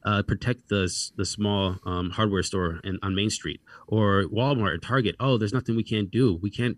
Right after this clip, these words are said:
atta-, uh, protect the mom and pop shops," or, "Oh, no, all the Chipotles, we can't ch-, uh, protect the small business, uh, restaurant over there." But during covid, we saw a conscious change.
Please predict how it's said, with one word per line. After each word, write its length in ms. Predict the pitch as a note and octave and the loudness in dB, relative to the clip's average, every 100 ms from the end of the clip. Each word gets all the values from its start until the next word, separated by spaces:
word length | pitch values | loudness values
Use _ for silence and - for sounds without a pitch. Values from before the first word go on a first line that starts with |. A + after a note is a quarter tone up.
| _ | _
atta-, 320 | - G#2+ A#2 A#2 | -10 -4 -2 0
uh, 220 | G#2+ G2+ | 0 0
protect 340 | - - A#2+ | -2 -4 0
the 180 | G2+ E2+ - - - _ - | 0 0 -4 -20 -20 _ -10
mom 220 | F#2 A2 | -2 0
and 100 | G#2+ | 2
pop 180 | G#2+ F#2+ | 0 -2
shops," 460 | - E2 D2 - - | 0 -2 -2 -8 -6
or, 360 | G#2 G2+ F#2+ - | -2 0 0 0
"Oh, 160 | C3 B2+ | 0 2
no, 220 | C#3 B2+ | 4 2
all 100 | B2+ | 2
the 60 | |
Chipotles, 500 | B2 - C3 A2 F2 | 0 2 2 2 -2
we 80 | F2+ | -4
can't 240 | G#2 A#2+ G#2 | -4 -4 -2
ch-, 120 | A#2 | -4
uh, 320 | A#2 G#2 G2 G2 | -2 0 -2 -6
protect 360 | - A2+ A#2+ - | -6 -2 -2 0
the 260 | G2+ F#2 - - - | 0 0 -2 -14 -10
small 340 | - A2+ G#2+ | -4 0 2
business, 340 | F#2+ G#2 G2+ F#2 | 2 2 0 0
uh, 300 | F#2 E2+ F2+ | 0 0 0
restaurant 500 | A2+ - F2+ F2 - - - _ - | -2 0 -2 -2 -6 -20 -20 _ -8
over 200 | F#2 F2 | -2 -2
there." 220 | D#2+ - - - | -2 -4 -10 -2
But 200 | D3 C#3+ | 0 2
during 180 | D3+ F#3+ | 2 2
covid, 320 | - E3+ A2 | 2 2 2
we 80 | A2+ | 2
saw 220 | - A#2+ | 0 -2
a 160 | G#2 G#2 | -2 -4
conscious 400 | - C3+ B2+ - | -4 -2 -2 -4
change. 600 | - A#2 F2 - - | -2 0 0 -4 -14